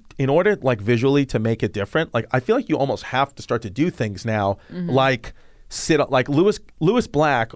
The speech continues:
Speaker 1: to me, was, like, very watchable for those bits that we were watching. It, they're great jokes, well written out jokes, but, like, him just sitting on a couch with, like, a library behind him, I'm like, "What is this guy, like, what is
Speaker 2: Yeah.
Speaker 1: going on?" He's not
Speaker 2: Yeah,
Speaker 1: just
Speaker 2: yeah,
Speaker 1: standing
Speaker 2: yeah.
Speaker 1: up with a microphone
Speaker 2: Yeah.
Speaker 1: being like, "This is my next joke, that's my next joke."
Speaker 2: Yeah, yeah, yeah.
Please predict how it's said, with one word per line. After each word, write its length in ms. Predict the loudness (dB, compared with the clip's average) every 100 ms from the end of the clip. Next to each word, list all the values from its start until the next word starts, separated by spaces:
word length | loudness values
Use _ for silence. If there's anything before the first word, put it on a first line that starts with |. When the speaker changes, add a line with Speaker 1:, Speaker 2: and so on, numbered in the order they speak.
| -18 -6
Speaker 1:
to 100 | 0
me, 160 | 2
was, 120 | 2 2
like, 140 | 0
very 240 | 2 2
watchable 580 | 4 2 2 0 0 0
for 140 | 0 0
those 220 | 2 2
bits 280 | 0 0 -2
that 80 | -2
we 60 |
were 80 | 2
watching. 420 | 2 2 -2 -4 -8
It, 160 | -2
they're 180 | 0 0
great 400 | 2 0 0 -4
jokes, 340 | 2 2 2 0
well 120 | 0
written 160 | 0
out 100 | -4 0
jokes, 260 | 0 0 -18 -20 -4
but, 80 | -2
like, 160 | 0 0
him 120 | 0
just 220 | -2 -2
sitting 260 | 0 0 2
on 300 | 0 0 -4 -10 -20 -8 -4
a 80 | -2
couch 400 | 0 0 0 0
with, 80 |
like, 100 | 0
a 80 | 2
library 420 | 2 2 2 0
behind 380 | 0 0 -2 0
him, 100 | 0
I'm 80 | 2
like, 160 | 0 0
"What 120 | -2
is 100 | -2
this 100 | -4
guy, 360 | 0 0 0 -4
like, 160 | -10 -2
what 140 | -2
is 80 | 0
Speaker 2:
Yeah. 120 | 0
Speaker 1:
going 140 | 2 2
on?" 100 | 0
He's 100 | 0
not 120 | 0
Speaker 2:
Yeah, 60 |
Speaker 1:
just 120 | 0 0
Speaker 2:
yeah, 60 |
Speaker 1:
standing 240 | 0 2 0
Speaker 2:
yeah. 60 |
Speaker 1:
up 80 | 0
with 100 | -2
a 40 |
microphone 600 | 0 0 -2 0 2 2 -2
Speaker 2:
Yeah. 120 | -6 0
Speaker 1:
being 100 | 0
like, 140 | 0
"This 160 | -2 -2
is 80 | -2
my 140 | 0
next 180 | 0 -2
joke, 160 | -4 -2
that's 180 | -2
my 120 | -2 -2
next 160 | -2
joke." 200 | -4 -4 -4
Speaker 2:
Yeah, 200 | 0 0
yeah, 60 |
yeah. 160 | -2